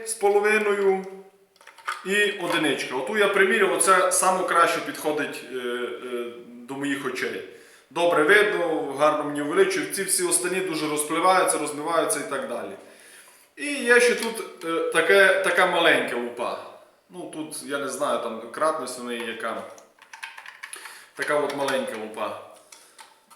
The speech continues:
Значить, то все, то все вставляється.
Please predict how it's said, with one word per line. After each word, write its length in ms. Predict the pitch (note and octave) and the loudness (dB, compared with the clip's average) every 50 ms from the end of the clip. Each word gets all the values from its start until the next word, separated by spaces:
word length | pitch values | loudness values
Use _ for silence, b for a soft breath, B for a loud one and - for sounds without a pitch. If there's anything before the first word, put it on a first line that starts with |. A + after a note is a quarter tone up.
| _ _ _ _ _ _ | _ _ _ _ _ _
Значить, 360 | - G#3+ G#3 - A3+ A3 - - | -10 -8 -6 -6 -6 -6 2 4
то 140 | A#3+ A#3+ | 6 6
все, 440 | A#3 - - A3+ A3 G#3 G3 - - B B B B B B B B B B B B B B - - - - - - - - - - - | 6 6 6 6 6 6 6 6 4 B B B B B B B B B B B B B B -2 -2 -2 -6 -10 -14 -14 -14 -14 -10 -6
то 160 | F3+ F3 F3 | -4 -4 -2
все 340 | - - - D#3+ D3+ C#3+ C3+ | -2 0 0 0 0 0 0
вставляється. 960 | - - - D#3+ D#3+ D#3 D#3 D#3+ E3+ E3+ E3+ E3+ E3+ E3+ - G3 F#3 F#3 F#3+ | -2 -2 0 0 0 0 4 4 4 6 4 4 2 2 2 2 2 0 -2